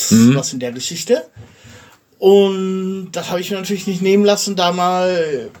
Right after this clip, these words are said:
Speaker 2: mich aus diesem lichtverschmutzten Dorf wegzumachen und mich
Speaker 1: Mhm.
Speaker 2: in eine Hecke zu stellen. Und war, hab dann, da standen die Sternschnuppen,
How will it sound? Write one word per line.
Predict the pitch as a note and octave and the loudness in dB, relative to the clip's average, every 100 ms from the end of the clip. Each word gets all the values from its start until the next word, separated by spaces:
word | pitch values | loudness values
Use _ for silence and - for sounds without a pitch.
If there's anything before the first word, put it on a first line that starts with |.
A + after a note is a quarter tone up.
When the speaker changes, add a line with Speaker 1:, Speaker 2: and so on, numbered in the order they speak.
| _ | _
Speaker 2:
mich | F#3 F#3 | -6 -4
aus | F#3+ F#3+ | -4 -2
diesem | F3+ | -2
lichtverschmutzten | F#3 G3+ - F#3 G3+ G3 - E3 | -2 -2 -2 0 -2 -2 -4 2
Dorf | D#3+ G3 A3 - - - - _ - | 4 4 0 -6 -8 -16 -20 _ -6
wegzumachen | G3 G3+ - E3+ F3 F3+ | -6 -4 -6 -4 -4 -8
und | E3+ | -4
mich | - | 2
Speaker 1:
Mhm. | A2 A2+ A#2 | 6 6 2
Speaker 2:
in | F#3 F3 | -2 -4
eine | |
Hecke | F#3 A3+ | -4 -6
zu | - - | -12 -14
stellen. | - C#3+ E3+ C4 - _ - - - - - | -10 -6 -6 -8 -12 _ -20 -20 -20 -18 -12
Und | D#3+ | -2
war, | D#3+ D#3+ | -2 0
hab | F3+ | -2
dann, | - E3+ E3+ E3 C3+ | 2 2 0 -8 -10
da | D#3+ D#3+ | -6 -6
standen | E3 F#3+ F#3+ F3 | -4 -4 -4 -8
die | |
Sternschnuppen, | - E3+ F3 - F#3+ E3 E3+ E3 D#3 D3+ | -4 -2 -2 -4 -6 -6 -6 -6 -8 -6